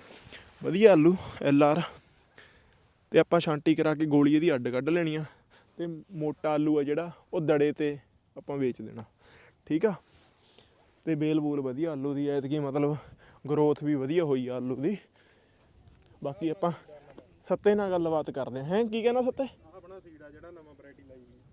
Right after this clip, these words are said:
Speaker 2: ਆ।
Speaker 1: ਹਾਂ, ਇੱਧਰ ਆਵਾਜ਼ ਨਹੀਂ ਆਉਣੀ ਤੇਰੀ, ਆ ਮੈਕ ਲਾ ਲਾ, ਲੈ ਜਾ। ਆ ਆਪਣਾ ਬੀ ਵਾਸਤੇ ਹੈ ਫਿਰ?
Speaker 2: ਹਾਂ, ਇਹ ਆਪਣਾ ਬੀ ਰੱਖ ਲਾਂਗੇ ਇਹਦਾ ਇੱਕ ਕਿੱਲੇ ਦਾ।
Speaker 1: ਇਹ ਪਕਾਵਾਂ ਪੱਟਾਂਗੇ ਫਿਰ ਆਪਾਂ।
Speaker 2: ਹੂੰ, ਦੇਖਦੇ ਆਂ ਇਹਦੀਆਂ ਨਹੀਂ ਬੇਲਾਂ ਵੱਢ ਦਾਂਗੇ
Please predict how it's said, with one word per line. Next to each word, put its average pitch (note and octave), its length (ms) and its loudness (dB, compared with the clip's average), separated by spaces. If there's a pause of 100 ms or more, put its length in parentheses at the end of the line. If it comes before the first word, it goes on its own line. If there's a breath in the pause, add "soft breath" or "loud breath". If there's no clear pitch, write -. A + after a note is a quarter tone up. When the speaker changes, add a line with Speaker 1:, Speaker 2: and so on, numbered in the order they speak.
Speaker 2:
ਆ। - 100 -20
Speaker 1:
ਹਾਂ, C3 240 -10 (360)
ਇੱਧਰ D3+ 180 0
ਆਵਾਜ਼ E3+ 260 4
ਨਹੀਂ D#3+ 140 0
ਆਉਣੀ B2+ 180 -6
ਤੇਰੀ, E3+ 220 -2
ਆ E3+ 100 0
ਮੈਕ F3 280 -2
ਲਾ C#3 160 -4
ਲਾ, A#2+ 120 -6
ਲੈ B2 140 -6
ਜਾ। B2 200 -10 (880)
ਆ A#3+ 340 8
ਆਪਣਾ B3 300 2
ਬੀ F#3 260 0
ਵਾਸਤੇ E3 420 0
ਹੈ F#3 160 -8
ਫਿਰ? F#3 140 -10 (640)
Speaker 2:
ਹਾਂ, C3+ 280 -4
ਇਹ D#3 100 -4
ਆਪਣਾ D3+ 240 -8 (200)
ਬੀ B2 400 -12
ਰੱਖ A#2+ 200 -6
ਲਾਂਗੇ C3 240 -10
ਇਹਦਾ C3 120 -10
ਇੱਕ B2 160 -16
ਕਿੱਲੇ A2+ 300 -14
ਦਾ। A#2 120 -14 (360)
Speaker 1:
ਇਹ G#3+ 200 6
ਪਕਾਵਾਂ D#3 440 -4
ਪੱਟਾਂਗੇ D3+ 360 -12
ਫਿਰ C#3+ 120 -12
ਆਪਾਂ। B2+ 200 -18 (240)
Speaker 2:
ਹੂੰ, D3+ 440 -2
ਦੇਖਦੇ F#3+ 300 6
ਆਂ G3 40 6
ਇਹਦੀਆਂ G#3 200 2
ਨਹੀਂ G#3 140 2
ਬੇਲਾਂ E3 280 2
ਵੱਢ E3+ 180 4
ਦਾਂਗੇ G#3 340 4